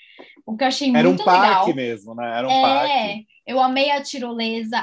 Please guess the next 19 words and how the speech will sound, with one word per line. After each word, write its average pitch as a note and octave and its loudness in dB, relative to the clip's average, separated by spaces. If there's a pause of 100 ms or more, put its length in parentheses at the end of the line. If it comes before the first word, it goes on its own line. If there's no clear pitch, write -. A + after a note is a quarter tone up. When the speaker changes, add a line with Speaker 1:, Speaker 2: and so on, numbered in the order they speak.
Speaker 1:
amei B3 -6
a A#3+ 0
visão A#3 -6
do, A3+ -10
do, A3 -6
da A3+ 0
GoPro, A3 -2
da G#3+ -4 (100)
cara G#3+ 0
do A3 -12
povo G#3 -10
Speaker 2:
<laughs> - -10
Speaker 1:
gigante. C4 0
Speaker 2:
Tava F#3+ 4
maravilhoso, G3+ 2
Speaker 1:
Tava D4 2
Speaker 2:
é. - -2
Speaker 1:
muito D4 -2
bom. B3+ 0